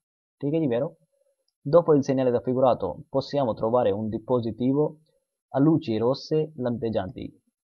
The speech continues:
ਕਹਿੰਦਾ ਜੀ ਆਪਾਂ ਨੂੰ ਇੱਕ ਯੰਤਰ ਮਿਲ ਸਕਦਾ, un dispositivo, ਯੰਤਰ, ਕਿਸ ਤਰ੍ਹਾਂ ਦਾ ਕੋਈ ਡਿਵਾਈਸ, ਠੀਕ ਹੈ ਜੀ, ਕਹਿੰਦਾ ਮਿਲ ਸਕਦਾ ਹੈ। A luci rosse, ਕਿ ਉਹਦੇ ਲਾਲ ਲਾਈਟਾਂ ਲੱਗੀਆਂ ਹੋਣਗੀਆਂ, ਜਗਦੀਆਂ ਬੁਝਦੀਆਂ ਹੋਣਗੀਆਂ।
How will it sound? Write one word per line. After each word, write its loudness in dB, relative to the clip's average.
ਕਹਿੰਦਾ 0
ਜੀ 0
ਆਪਾਂ 0
ਨੂੰ -2
ਇੱਕ -4
ਯੰਤਰ 0
ਮਿਲ -4
ਸਕਦਾ, -4
un -6
dispositivo, -6
ਯੰਤਰ, -6
ਕਿਸ -14
ਤਰ੍ਹਾਂ 0
ਦਾ 0
ਕੋਈ 0
ਡਿਵਾਈਸ, 0
ਠੀਕ -8
ਹੈ 0
ਜੀ, -2
ਕਹਿੰਦਾ -6
ਮਿਲ -4
ਸਕਦਾ -4
ਹੈ। -14
A 4
luci 2
rosse, 0
ਕਿ -14
ਉਹਦੇ 0
ਲਾਲ 4
ਲਾਈਟਾਂ 0
ਲੱਗੀਆਂ 0
ਹੋਣਗੀਆਂ, 0
ਜਗਦੀਆਂ 0
ਬੁਝਦੀਆਂ -2
ਹੋਣਗੀਆਂ। -8